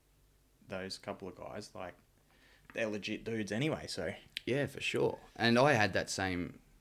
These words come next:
Speaker 2: same mindset, and then, you know, you sit in a couple of these sponsor meetings and they're like, "What internationals you got?" And I explain why, and it's like, "Oh, no, we still look at,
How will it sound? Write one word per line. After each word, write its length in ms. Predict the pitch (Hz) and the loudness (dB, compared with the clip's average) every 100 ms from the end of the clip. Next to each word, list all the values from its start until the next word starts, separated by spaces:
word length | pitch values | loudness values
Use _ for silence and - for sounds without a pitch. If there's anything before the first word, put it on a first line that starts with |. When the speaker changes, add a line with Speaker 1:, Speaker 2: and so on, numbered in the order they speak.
| _ _ _ _ _ _ _ _ _ _ _ - | _ _ _ _ _ _ _ _ _ _ _ -18
Speaker 2:
same 420 | - - 98 92 | -10 -6 -4 -2
mindset, 560 | 87 90 127 - 87 82 | -2 0 -2 -2 -2 -2
and 120 | 90 92 | -2 -2
then, 460 | 95 95 95 - - _ _ - | -2 -2 -4 -8 -12 _ _ -16
you 80 | 87 | -10
know, 180 | 87 90 - _ | -8 -8 -14 _
you 80 | - | -10
sit 200 | 92 101 | -6 -4
in 100 | 95 | -4
a 80 | 87 | -4
couple 260 | 82 92 92 | -6 -10 -6
of 60 | |
these 140 | 87 87 | -4 -4
sponsor 340 | - 98 - | -6 -6 -4
meetings 380 | 92 90 90 90 | -4 -4 -4 -4
and 100 | 87 | -6
they're 80 | 85 | -6
like, 160 | 85 82 - - - - - | -6 -8 -16 -20 -20 -20 -6
"What 160 | 101 92 | -2 0
internationals 580 | 90 90 92 98 92 90 | 0 -2 -2 -2 -6 -6
you 80 | |
got?" 180 | 90 87 | -4 -4
And 100 | 87 | -2
I 60 | 87 | -4
explain 400 | 82 - 95 92 | -4 -2 -2 0
why, 200 | 98 98 | -2 -2
and 100 | 90 | -4
it's 140 | 85 | -8
like, 120 | - 98 | -8 -6
"Oh, 140 | 92 | -4
no, 180 | 87 85 | -4 -4
we 80 | 85 | -6
still 200 | - 92 | -6 -4
look 200 | 90 | -4
at, 80 | 87 | -6